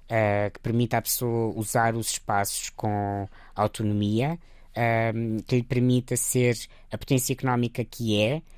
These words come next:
que lhe permita comprar, eh, bebida, comida, merchandising. Ehm, queremos recursos de programação. Eh, as pessoas surdas, eh, aproveitam os espetáculos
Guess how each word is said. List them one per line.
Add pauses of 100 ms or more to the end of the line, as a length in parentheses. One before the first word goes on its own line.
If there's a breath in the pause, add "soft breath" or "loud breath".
(160)
que
lhe
permita
comprar,
eh, (100)
bebida,
comida,
merchandising. (440 soft breath)
Ehm, (340)
queremos
recursos
de
programação. (360 soft breath)
Eh,
as
pessoas
surdas, (260 soft breath)
eh, (380)
aproveitam (220)
os
espetáculos